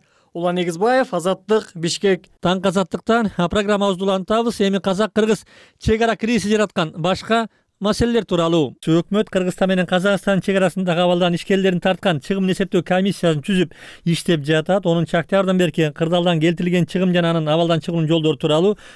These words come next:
Speaker 2: кабарчыбыз Нуржан Токназарова ишкерлердин чыгымын иликтеген Smart Business Consulting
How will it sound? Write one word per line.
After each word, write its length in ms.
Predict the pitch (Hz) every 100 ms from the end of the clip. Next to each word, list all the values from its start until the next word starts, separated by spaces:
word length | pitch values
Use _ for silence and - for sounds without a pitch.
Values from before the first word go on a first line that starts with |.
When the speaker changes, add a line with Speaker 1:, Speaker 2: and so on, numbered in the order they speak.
| -
Speaker 2:
кабарчыбыз 640 | 160 170 170 - 175 180
Нуржан 400 | 160 156 156 160
Токназарова 840 | 151 156 147 131 156 170 170 185 196
ишкерлердин 600 | 160 - 175 180 190 208 - - -
чыгымын 380 | - 202 208 208
иликтеген 640 | 202 196 - 175 165 190 185
Smart 380 | - 185 175 151
Business 400 | 196 175 170 -
Consulting 560 | 165 156 202 185 151